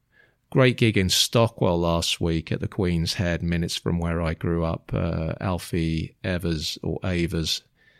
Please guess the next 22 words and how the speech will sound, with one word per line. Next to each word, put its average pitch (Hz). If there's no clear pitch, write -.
E 90
V 82
E 82
R 87
S. 87
He 107
runs 87
Good 87
Nights. 82
I've 85
done 92
his 82
Sydenham 82
gig 85
and 85
I 85
did 87
his -
Stockwell 82
gig. 85
He 87
can, 87